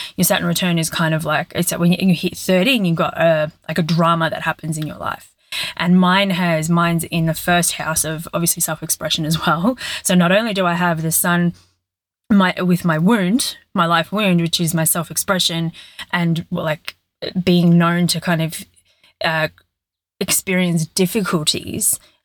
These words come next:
on the co-, on the constant for me to learn who I am. Like, I'm supposed to heal through my ex-,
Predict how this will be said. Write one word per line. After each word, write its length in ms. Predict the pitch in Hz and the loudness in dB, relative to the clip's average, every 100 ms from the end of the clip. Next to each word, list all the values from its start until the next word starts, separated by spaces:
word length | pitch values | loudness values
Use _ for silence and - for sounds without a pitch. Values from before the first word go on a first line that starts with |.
| _ - | _ -4
on 240 | 113 185 180 | 0 0 0
the 100 | 165 | -2
co-, 200 | - - | -4 -2
on 100 | 175 | -2
the 80 | |
constant 460 | 165 208 196 - - | 0 -2 0 -2 -4
for 140 | - | 0
me 220 | 185 185 170 | 2 4 2
to 180 | 180 | 0
learn 640 | 160 160 175 190 120 160 208 - - - | 0 2 2 2 0 -2 -4 -8 -14 -2
who 160 | 220 | 2
I 100 | 185 | 2
am. 380 | 160 160 190 294 - _ | 0 0 0 0 -6 _
Like, 140 | 175 | -2
I'm 140 | - 185 | 0 0
supposed 540 | - 175 - 190 - | -2 -4 -2 0 0
to 100 | - | -4
heal 800 | 170 - - 202 196 151 147 190 - _ _ _ _ _ _ | -4 -6 -4 0 2 2 -2 -4 -12 _ _ _ _ _ _
through 280 | - 175 180 | 0 2 4
my 260 | 175 165 160 | 2 2 0
ex-, 220 | - - | -4 -10